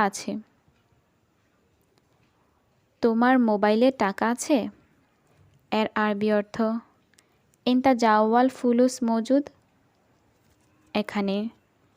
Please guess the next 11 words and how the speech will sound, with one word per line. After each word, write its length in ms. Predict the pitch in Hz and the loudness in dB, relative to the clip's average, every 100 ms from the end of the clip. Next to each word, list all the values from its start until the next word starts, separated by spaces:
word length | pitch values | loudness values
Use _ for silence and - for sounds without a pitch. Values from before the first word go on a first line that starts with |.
| _ _ _ _ _ _ _ _ - | _ _ _ _ _ _ _ _ -2
ইনতা 340 | 254 254 254 254 - | 0 2 2 0 -2
অর্থ 180 | 202 - 214 214 220 _ _ _ _ _ _ _ _ - | -4 -4 -2 -2 -4 _ _ _ _ _ _ _ _ -6
তোমার, 340 | 240 233 233 240 - _ _ _ _ | -4 0 -2 -4 -8 _ _ _ _
জাওয়াল 420 | 220 226 214 220 220 | -2 2 4 4 2
অর্থ 160 | 214 220 233 214 | 0 -2 -2 0
মোবাইল, 360 | 202 202 214 233 262 _ _ _ _ _ | 0 2 0 0 -4 _ _ _ _ _
মজুদ 360 | 220 220 226 233 - | 0 2 2 0 -2
অর্থ 180 | 208 - 262 349 - _ _ - | -4 -2 -2 -2 -6 _ _ -4
আছে, 400 | 214 208 - 233 254 - _ - | -2 -2 -2 -2 -2 -8 _ -4
ফুলুস 320 | 262 240 240 - | 2 2 2 -2
অর্থ 180 | 208 - | -8 -2